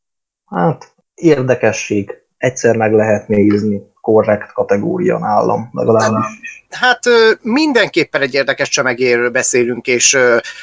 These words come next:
Speaker 2: maga a kulcs státusz egyébként, ö, az inkább köszönhető szerintem a koncepciónak. Szerintem a forgatókönyv is egyébként össze van rakva, és, ö, az, amiket Zebra mondott, hogy, ö,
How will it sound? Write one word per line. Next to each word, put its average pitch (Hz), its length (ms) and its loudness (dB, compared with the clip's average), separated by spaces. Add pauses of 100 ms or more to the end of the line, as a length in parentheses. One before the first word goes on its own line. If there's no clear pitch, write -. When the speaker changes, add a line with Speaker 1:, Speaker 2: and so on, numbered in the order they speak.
(240)
Speaker 2:
maga 165 300 2
a 131 60 2
kulcs 139 340 -4
státusz 127 680 -2
egyébként, 120 760 -4
ö, 117 280 4 (580)
az 139 180 -2
inkább 147 340 -2
köszönhető 139 480 -2
szerintem 123 520 -2
a 110 520 2 (160)
koncepciónak. 131 1120 0 (160)
Szerintem 175 340 -2
a 156 40 -2
forgatókönyv 151 680 0
is 135 140 -2
egyébként 127 580 -2 (920)
össze 139 240 0
van 120 120 4
rakva, 120 500 0 (640)
és, 120 320 0
ö, 123 280 4
az, - 160 0
amiket 135 340 -2
Zebra 120 320 -2
mondott, 113 360 -2
hogy, 113 180 0
ö, 101 420 2